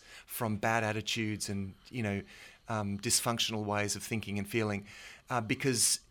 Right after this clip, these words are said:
in that way then, uh, the Holy Spirit is, um,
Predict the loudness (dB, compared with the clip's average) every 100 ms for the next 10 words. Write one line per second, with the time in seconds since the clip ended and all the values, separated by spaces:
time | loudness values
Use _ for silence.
0 | -2 2 8 10 8 8 8 10 8 4
1 | 2 -2 -10 -18 -20 -6 -2 -2 -4 -10
2 | -18 -2 0 2 2 4 2 4 4 2
3 | -2 -4 -2 4 6 6 4 -2 -2 -2
4 | -4